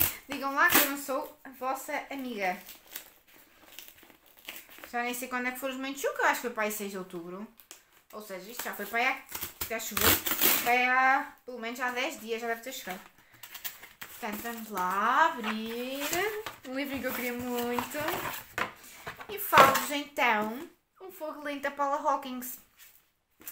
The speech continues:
Para quem não sabe, ai, queria mesmo muito este livro. Esta é a autora da Rapariga do Comboio e Escrito na Água. Eu tenho os dois.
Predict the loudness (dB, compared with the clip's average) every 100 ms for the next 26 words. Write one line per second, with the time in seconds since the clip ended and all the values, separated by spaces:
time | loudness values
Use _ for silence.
0 | -18 -20 -20 _ _ -4 -2 -2 -4 -4
1 | -4 -6 2 4 6 4 0 0 -8 -8
2 | -10 -12 -12 -14 -10 -8 -8 -10 -18 _
3 | -20 -20 -16 -8 -2 0 0 -2 -2 -2
4 | -4 -4 -6 -4 -4 -4 0 2 2 2
5 | -4 -6 -6 -6 -6 0 2 2 0 -2
6 | -2 -2 -4 -14 _ _ _ -10 -10 -6
7 | -4 -4 -6 -10 -6 -4 -2 -4 -4 -8
8 | -12 -16